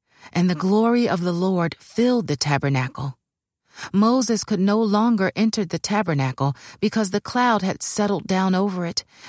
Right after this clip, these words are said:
and the glory of the Lord filled the tabernacle.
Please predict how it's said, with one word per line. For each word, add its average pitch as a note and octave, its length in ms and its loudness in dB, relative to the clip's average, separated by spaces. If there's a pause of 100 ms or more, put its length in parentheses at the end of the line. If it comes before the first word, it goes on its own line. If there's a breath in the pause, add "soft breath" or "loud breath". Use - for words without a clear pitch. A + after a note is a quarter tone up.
and G3 160 2
the F#3 60 -2
glory A#3 500 2
of E3+ 160 -2
the F3 80 0
Lord F#3 400 0
filled F3 560 0
the F#3 100 -2
tabernacle. F3 760 -2